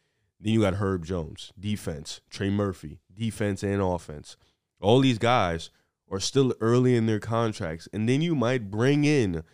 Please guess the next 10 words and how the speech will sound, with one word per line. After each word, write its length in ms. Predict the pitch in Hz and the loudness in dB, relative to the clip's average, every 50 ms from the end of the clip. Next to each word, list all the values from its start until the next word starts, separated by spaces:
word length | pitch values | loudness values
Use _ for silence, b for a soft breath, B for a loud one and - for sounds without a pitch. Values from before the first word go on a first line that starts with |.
| b b b b b _ _ | b b b b b _ _
a 180 | 107 113 110 104 | 0 0 0 0
possible 600 | - - 120 123 131 143 135 - 147 143 143 139 | -2 -4 -2 0 0 0 0 -2 -2 -2 -2 -2
top 360 | - - 139 127 120 107 - | -2 -4 -4 -2 -2 -2 -4
ten 220 | - - 123 113 110 | -6 -4 -4 -4 -4
pick 240 | - - 127 117 - | -4 -4 -6 -6 -4
in 120 | - 98 101 | -6 -6 -4
a 140 | 101 95 90 | -4 -4 -4
loaded 680 | 95 95 104 107 113 120 131 131 127 127 127 120 110 | -2 -2 0 2 4 4 4 4 4 2 0 0 -2
draft 480 | 101 92 101 104 104 107 107 104 - _ | -4 -8 -6 -4 -2 -2 -2 -4 -4 _
class. 260 | - 92 82 78 | -14 -12 -12 -12